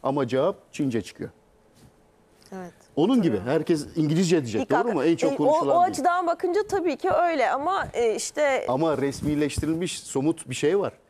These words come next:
Speaker 1: Senin Çin nüfusun var. O yüzden dolayı kaç kişinin İngilizce? Melike şimdi iki tane dil biliyor diyebilirler bana ama ben Melike'nin İngilizce mi biliyor yoksa Fransızca, Almanca mı biliyor? Bilemeyebilirim, doğru mu?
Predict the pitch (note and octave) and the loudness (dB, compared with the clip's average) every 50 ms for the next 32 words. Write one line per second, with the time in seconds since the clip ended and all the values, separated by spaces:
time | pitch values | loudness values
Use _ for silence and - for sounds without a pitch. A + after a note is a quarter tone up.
0 | _ _ _ _ _ - - - A2+ B2 B2 A#2 - - D#3+ E3 E3 D3+ C#3 - | _ _ _ _ _ -12 -6 -2 -2 -2 -2 -2 -2 -4 -2 0 -2 -2 -2 -2
1 | D#3 - - A#3 A3+ A3 G#3+ A#3+ - - _ - _ _ _ _ D#3 E3 - D3 | -6 -4 -2 -4 -2 0 0 -2 -2 -6 _ -20 _ _ _ _ 0 0 0 0
2 | C3+ B2+ C3+ C3 A#2+ A2 G#2+ G#2 G2+ - A#2+ - D#3 D#3 D#3 - - - D#3 C#3+ | -2 -2 -4 -4 -2 -2 -2 -2 -2 -2 -2 -2 -4 -4 -4 -8 -8 -6 -2 -2
3 | C3+ C3+ C3 C3 C3+ B2+ A#2+ B2 A#2 - - _ _ - B2 D3 D3+ E3 - F#3 | -2 -2 0 -2 -4 -2 -2 -4 -6 -6 -14 _ _ -2 -2 0 0 0 0 -2
4 | D#3+ - F#3 F3+ E3+ E3+ D#3+ - F#3 D#3+ F#3 E3+ E3 D#3+ C#3 D#3 F3+ D#3+ D#3 D#3+ | -2 -2 -2 -2 0 -2 0 -2 -4 -2 0 0 0 0 0 -2 -4 -2 -2 0
5 | C#3+ D3 C#3 B2+ C3+ C#3 C3+ C#3+ C#3+ D3 D3+ D#3+ D#3 C#3+ C3 C#3+ E3 D#3+ D#3 D3+ | 0 0 0 2 0 0 0 0 0 0 0 0 0 0 -2 -2 -2 0 0 0
6 | C#3 D3 D3 D3 D3 C#3+ D3 - D#3+ D3+ C#3+ - C3+ C#3 C#3+ D#3+ D#3 F3 D#3+ E3 | 0 0 -2 -2 -2 -2 -2 -2 -4 -4 -2 -2 -2 -2 -2 -2 -2 -2 -2 -2
7 | E3+ D3+ D#3 F#3 G#3 - _ _ _ _ _ _ C#3 C#3+ C3+ E3+ F#3+ A3 A3 D3+ | -2 0 -2 -4 -6 -10 _ _ _ _ _ _ -4 0 2 2 2 2 2 0
8 | D3+ D#3 - - G3 D#3+ - D3+ D3+ D#3+ D#3+ - - G#3 G3+ G#3+ F#3 F3+ F#3 G3 | 0 -2 0 -2 -4 -4 -2 -2 -2 -2 -2 -4 -6 -4 -2 -2 0 0 0 0
9 | F#3+ E3+ F3+ D#3 C#3+ B2+ B2+ D3+ G#3+ - - - _ _ _ _ _ _ _ _ | 2 2 0 0 0 -2 0 0 0 0 -2 -10 _ _ _ _ _ _ _ _
10 | _ _ B2+ C3+ C3 D3 D3 D#3+ F#3+ B3 C#4 C#4+ F#4+ E4 D3 A#2 B2 C3 D3 A3+ | _ _ -2 0 0 2 2 2 2 2 2 0 0 0 0 0 0 0 2 2
11 | C#4+ - G#2+ | 0 -2 -4